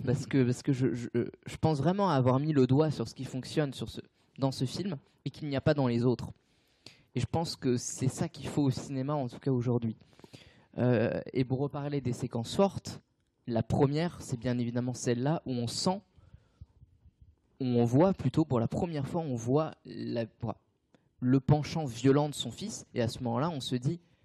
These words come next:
elle est en danger. Et ça, il nous le montre clairement, où elle s'enferme, elle s'enferme dans une pièce, et on sent cette tension où elle se dit, bah oui, son fils à ce moment-là,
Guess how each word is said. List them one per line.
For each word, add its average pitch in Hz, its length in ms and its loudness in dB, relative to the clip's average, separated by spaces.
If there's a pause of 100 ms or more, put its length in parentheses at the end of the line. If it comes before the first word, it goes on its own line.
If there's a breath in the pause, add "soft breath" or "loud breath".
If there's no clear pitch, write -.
(320 soft breath)
elle 131 140 2
est 143 40 6
en 139 160 6
danger. 143 480 2
Et 127 60 4
ça, - 180 0
il 185 100 -2
nous 143 160 0
le 131 80 -2
montre 139 460 -6
clairement, 147 640 -2
où 117 180 -2
elle - 100 -4
s'enferme, 139 720 -2 (520 soft breath)
elle 113 140 0
s'enferme 127 640 -2 (800 soft breath)
dans 117 180 0
une 113 180 -4
pièce, - 500 -6 (520 soft breath)
et 131 80 0
on 131 100 -2
sent 214 240 -6
cette - 240 -4
tension 165 400 -4
où 120 40 2
elle 113 60 2
se - 160 -6
dit, 123 160 -10
bah 101 340 0
oui, 180 120 -4
son - 260 -6
fils - 220 -8
à 131 60 0
ce 127 120 -8
moment-là, 123 380 -2